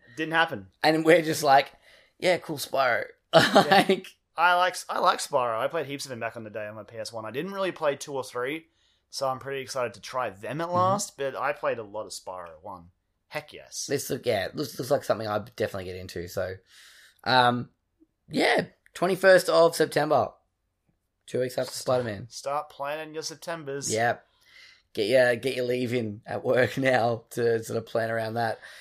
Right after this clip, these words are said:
Speaker 2: Um, but yeah,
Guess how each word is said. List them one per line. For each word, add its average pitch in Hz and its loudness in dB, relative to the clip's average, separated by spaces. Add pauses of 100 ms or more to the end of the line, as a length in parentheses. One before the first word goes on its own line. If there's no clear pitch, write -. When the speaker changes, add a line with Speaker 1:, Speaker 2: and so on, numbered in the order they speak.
(220)
Speaker 2:
Um, 151 4 (2000)
but 160 4
yeah, 180 6